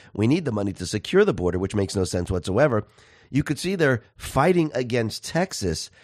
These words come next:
because they don't want Texas stopping the illegals from coming in. Because why do they need the illegals?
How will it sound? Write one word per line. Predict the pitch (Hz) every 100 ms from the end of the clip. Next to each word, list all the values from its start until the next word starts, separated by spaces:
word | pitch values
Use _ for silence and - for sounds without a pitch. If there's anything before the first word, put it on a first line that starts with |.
| - -
because | 123 120 127 107
they | 143 196
don't | 160 139
want | 120 -
Texas | - 165 - 120 113
stopping | - 127 127 131 127
the | 117 117 127
illegals | 131 185 135 -
from | 113
coming | 123 113 151
in. | 220
Because | 101 87
why | 98
do | 110
they | 110
need | 117 110
the | 113
illegals? | 113 135 185